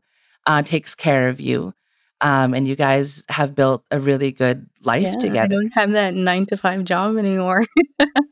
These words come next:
Speaker 1: No, you don't have it. Uh, Lord, I, just kidding. <laughs> Lord, um, um,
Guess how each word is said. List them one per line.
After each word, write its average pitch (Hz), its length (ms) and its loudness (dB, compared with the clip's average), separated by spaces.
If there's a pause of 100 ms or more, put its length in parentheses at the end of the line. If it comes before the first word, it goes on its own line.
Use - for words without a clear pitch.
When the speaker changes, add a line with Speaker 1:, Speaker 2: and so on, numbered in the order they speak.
(120)
Speaker 1:
No, 180 380 4
you 170 100 -4
don't - 220 4
have 175 260 0
it. - 100 -8 (180)
Uh, 151 240 0
Lord, 190 320 2
I, - 260 4 (140)
just - 160 0
kidding. 349 260 4
<laughs> 349 720 2
Lord, 330 600 6
um, 226 400 4 (580)
um, 196 320 2